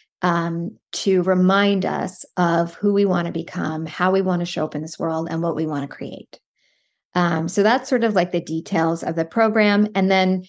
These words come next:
just to give you a sense of what we talk about. So we've obviously talked a, a lot about it this week, right? Clarity, confidence, and courage.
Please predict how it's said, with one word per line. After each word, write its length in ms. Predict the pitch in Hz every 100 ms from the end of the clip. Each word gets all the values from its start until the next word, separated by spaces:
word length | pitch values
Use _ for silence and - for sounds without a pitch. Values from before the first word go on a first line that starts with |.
| _ -
just 160 | 240
to 60 | 311
give 240 | 247 247
you 140 | 233 220
a 80 |
sense 540 | 214 - 180 175 208 214 -
of 240 | 180 175 170
what 400 | 180 170 170 -
we 240 | 170 165 165
talk 320 | - 143 -
about. 320 | 196 285 370 370
So 340 | - 160 - -
we've 220 | 180 180
obviously 340 | 160 180 185 170
talked 320 | - 160 -
a, 100 | 170 -
a 80 | 165
lot 300 | 165 170 175
about 260 | 165 160 160
it 140 | 151
this 260 | 170 190 -
week, 320 | 139 196 220
right? 200 | 147 147
Clarity, 380 | - 151 160 175
confidence, 440 | 180 165 170 170
and 80 | 196
courage. 520 | - 269 254 247 226